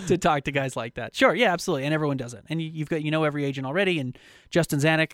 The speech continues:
not to out anybody, but, you know, was a former agent himself. I'm sure he has whatever connection he wants to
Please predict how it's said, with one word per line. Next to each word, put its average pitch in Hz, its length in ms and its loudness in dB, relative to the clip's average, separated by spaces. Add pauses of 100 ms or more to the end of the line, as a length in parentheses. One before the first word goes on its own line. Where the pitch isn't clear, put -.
not 156 140 0
to 151 180 0
out 156 160 6
anybody, 147 380 2
but, 131 180 0 (120)
you 123 200 -8
know, 120 100 -4
was 139 160 2
a 143 60 0
former 151 240 -2
agent 139 220 -4
himself. 127 360 -6
I'm 135 80 -4
sure 170 200 -2
he 156 100 -2
has 151 160 0
whatever 143 200 0
connection 147 340 -4
he - 20 -2
wants 135 300 -4
to 127 200 -4